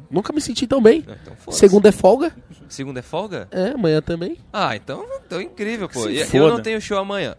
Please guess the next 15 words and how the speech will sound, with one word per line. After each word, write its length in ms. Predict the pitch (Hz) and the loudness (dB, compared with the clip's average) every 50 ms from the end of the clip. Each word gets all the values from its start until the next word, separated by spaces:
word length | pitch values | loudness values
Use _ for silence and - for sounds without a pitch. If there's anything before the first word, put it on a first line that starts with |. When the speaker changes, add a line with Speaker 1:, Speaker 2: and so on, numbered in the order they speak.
| _ _ - | _ _ -8
Speaker 2:
Eu 100 | 143 160 | -8 -6
não 120 | 175 180 | -8 -8
tenho 200 | - 180 180 175 | -10 -10 -10 -10
outro 200 | 175 170 175 - | -10 -12 -14 -14
show 180 | - 180 180 165 | -12 -10 -8 -8
hoje, 200 | 139 110 - - | -8 -10 -12 -14
fora 260 | - 123 123 123 131 | -12 -12 -10 -10 -10
a 40 | 131 | -12
festa 280 | - - 127 127 127 127 | -12 -14 -14 -14 -16 -14
do 40 | |
patrão. 380 | _ 135 135 - - 107 95 92 - | _ -12 -12 -12 -12 -14 -16 -16 -16
Então 180 | - 113 117 | -16 -14 -14
é 60 | 127 160 | -14 -14
nós 260 | 214 - 175 147 127 | -12 -12 -12 -12 -12
hoje. 240 | 113 110 107 - | -14 -14 -16 -18